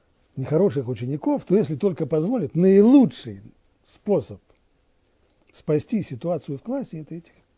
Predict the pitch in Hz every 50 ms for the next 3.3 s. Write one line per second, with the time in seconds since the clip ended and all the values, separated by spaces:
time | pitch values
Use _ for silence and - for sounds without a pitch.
0 | _ _ _ _ 160 156 180 165 - _ 175 - _ - 208 262 247 - _ -
1 | - - 147 147 151 156 160 160 151 147 143 143 147 143 139 139 139 _ _ _
2 | _ _ _ _ _ _ _ _ 127 135 151 147 156 - _ 156 156 160 165 165
3 | 170 160 127 107 98